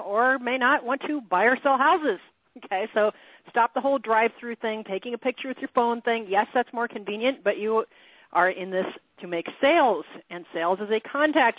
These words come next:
sport. This is an easy way for you to get to know people, but that's a side issue. So you go into the bank and you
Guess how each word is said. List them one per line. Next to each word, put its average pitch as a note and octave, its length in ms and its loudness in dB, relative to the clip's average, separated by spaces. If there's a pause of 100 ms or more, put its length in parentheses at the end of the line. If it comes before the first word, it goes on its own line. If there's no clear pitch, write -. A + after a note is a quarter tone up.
sport. G3+ 380 2
This A3 140 -6
is G#3+ 120 -10
an F#3+ 80 -12
easy F#3 240 -8
way E3 200 -4
for D#3+ 80 -12
you D#3 60 -8
to D3+ 100 -10
get D#3+ 140 -16
to E3 60 -18
know E3 140 -6
people, - 340 -14
but - 100 -10
that's G3+ 160 -2
a G3+ 140 -10
side E3 340 -2
issue. - 300 -10 (580)
So C4+ 80 -4
you C4+ 100 2
go E4 100 4
into E4 100 0
the D4+ 80 2
bank B3 280 2 (100)
and G#3 200 -8
you F#3+ 320 -4